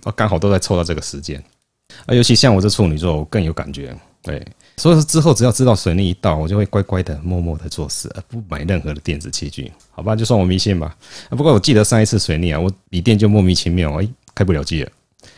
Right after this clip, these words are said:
隔两天我就要上课了，所以立刻就上网路去订了一个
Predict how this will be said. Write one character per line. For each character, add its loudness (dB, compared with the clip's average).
隔 4
两 2
天 2
我 2
就 0
要 4
上 0
课 -4
了， -4
所 0
以 0
立 0
刻 0
就 2
上 0
网 -2
路 0
去 -4
订 -2
了 -4
一 -4
个 -6